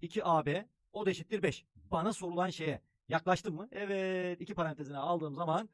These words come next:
hemen gelecek. O zaman iki parantezine alıyorum. Buradan A kare B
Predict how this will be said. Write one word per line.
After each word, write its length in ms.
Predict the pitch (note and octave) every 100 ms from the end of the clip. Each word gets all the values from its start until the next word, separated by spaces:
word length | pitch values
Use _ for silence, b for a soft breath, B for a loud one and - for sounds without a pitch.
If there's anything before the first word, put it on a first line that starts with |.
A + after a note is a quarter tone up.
| _ -
hemen 300 | F#3+ F3+ A3
gelecek. 300 | F#3+ C#3+ - _ _
O 120 | G3+
zaman 240 | G#3 F#3 E3
iki 160 | F3+ A3
parantezine 420 | F#3 F3+ D3 C#3+
alıyorum. 340 | F3 D#3 D#3 _ _ -
Buradan 240 | G3+ E3
A 80 | F3
kare 200 | F3+ D#3
B 220 | D3 D3+